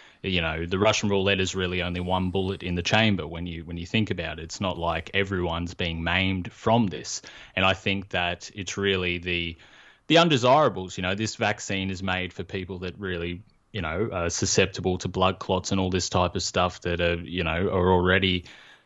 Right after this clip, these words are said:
in their eyes, in the eyes of the eugenicists, in a bad way. So I, I agree with you, but you bring up a great point about this stuff. You know, it, it, this is where it's really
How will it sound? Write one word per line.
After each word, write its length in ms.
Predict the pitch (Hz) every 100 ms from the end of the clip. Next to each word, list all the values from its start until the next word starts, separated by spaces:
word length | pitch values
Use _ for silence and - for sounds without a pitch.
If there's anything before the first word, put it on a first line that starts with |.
| _
in 200 | 117 107
their 360 | 104 110 127 107
eyes, 380 | 90 87 92 98
in 60 |
the 100 | 98
eyes 240 | 95 90 90
of 80 |
the 100 | 87
eugenicists, 720 | 92 92 101 101 95 92 90
in 100 | 90
a 40 | 85
bad 280 | 87 87 90
way. 300 | 92 95 90
So 160 | -
I, 400 | 92 107 113 113
I 120 | 120 117
agree 280 | 117 123
with 220 | 131 123 107
you, 100 | 95
but 160 | 98
you 60 | 120
bring 200 | 127 139
up 120 | 120
a 40 |
great 260 | 104 104 101
point 260 | 110 107 113
about 240 | 98 92
this 160 | 92 -
stuff. 440 | - 85 85 - -
You 120 | 85
know, 160 | 82
it, 100 | 85
it, 240 | 90 95 101
this 180 | 107 -
is 140 | 104
where 240 | 95 95
it's 180 | 95 -
really 460 | 95 90 90 87